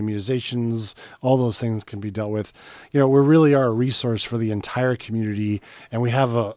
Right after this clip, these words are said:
a great amount of staff with an amazing amount of expertise and skill and knowledge, then we can find those answers for you. Um,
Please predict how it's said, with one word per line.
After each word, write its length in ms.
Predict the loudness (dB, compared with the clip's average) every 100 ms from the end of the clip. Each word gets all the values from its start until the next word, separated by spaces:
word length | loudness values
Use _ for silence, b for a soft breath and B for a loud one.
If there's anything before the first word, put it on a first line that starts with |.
| -10
a 80 | -8
great 340 | 4 6 6
amount 220 | 4 2
of 80 | -2
staff 400 | -2 -2 -2 -2
with 120 | -8
an 100 | -8 -10 -4
amazing 680 | 2 4 4 4 4 2 0
amount 220 | 2 0
of 60 | 0
expertise 560 | -4 -6 -8 -6 -6
and 140 | -6 -8
skill 400 | -6 -4 -4 -6 B B
and 120 | -4
knowledge, 380 | 0 2 2 -2
then 120 | -2 -4
we 80 |
can 160 | -2 -6
find 320 | -4 -4 -4
those 160 | -4 -6
answers 300 | -8 -8 -12
for 200 | -10 -8
you. 180 | -8 -12 B B B -6
Um, 520 | -2 -2 -2 -4 -6